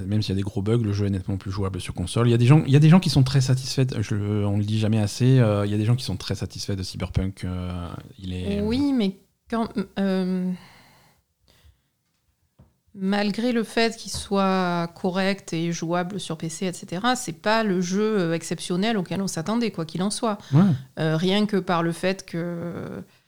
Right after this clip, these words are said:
Speaker 2: qu'il y ait pas le système de, de, de réputation de gang, et cetera, et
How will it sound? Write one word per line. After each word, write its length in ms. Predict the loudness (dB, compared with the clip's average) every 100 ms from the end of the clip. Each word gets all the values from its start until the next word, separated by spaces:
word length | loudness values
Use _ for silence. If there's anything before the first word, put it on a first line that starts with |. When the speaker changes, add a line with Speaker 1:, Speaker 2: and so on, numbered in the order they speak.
| _ _ _
Speaker 2:
qu'il 60 | -6
y 40 |
ait 20 | -2
pas 140 | 0
le 100 | 0
système 500 | 0 -4 -2 2 2
de, 180 | 2 0
de, 440 | -2 -6 -6 -6 -6
de 80 | -4
réputation 540 | -4 -4 -4 -4 -2
de 100 | -2
gang, 320 | 2 4 4 2
et 40 |
cetera, 680 | 0 -4 -4 -2 0 2 2
et 460 | 0 -2 -4 -6 -10